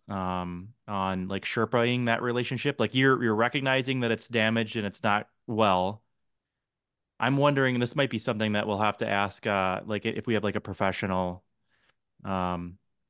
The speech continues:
guest one time. I wonder what, like, our role is as fathers.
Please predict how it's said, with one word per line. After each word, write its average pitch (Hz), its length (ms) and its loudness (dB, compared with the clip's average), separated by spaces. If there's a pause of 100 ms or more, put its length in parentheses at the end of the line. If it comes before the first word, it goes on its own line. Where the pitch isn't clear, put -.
guest 120 320 2
one 110 220 4
time. 101 360 4
I 117 100 2
wonder 135 300 2
what, 113 220 4
like, 107 400 0
our 117 220 6
role 113 340 2
is 107 160 0
as 101 240 -4
fathers. 104 720 2